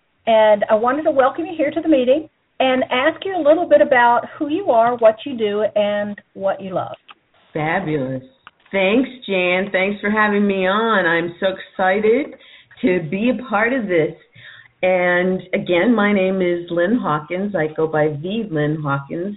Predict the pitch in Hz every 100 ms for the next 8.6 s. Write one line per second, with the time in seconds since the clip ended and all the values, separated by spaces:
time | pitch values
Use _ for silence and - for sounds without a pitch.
0 | - 330 311 269 - - 466 403 349 302
1 | 269 226 220 226 208 185 165 139 156 -
2 | - 175 165 - 143 139 139 139 143 180
3 | 196 _ - 208 202 - 208 196 196 247
4 | 311 _ _ 247 269 262 254 254 254 214
5 | 220 214 208 196 - _ 185 202 208 214
6 | - 202 196 190 185 180 160 170 185 214
7 | 190 - - 180 185 185 180 180 165 170
8 | 170 175 160 160 160 160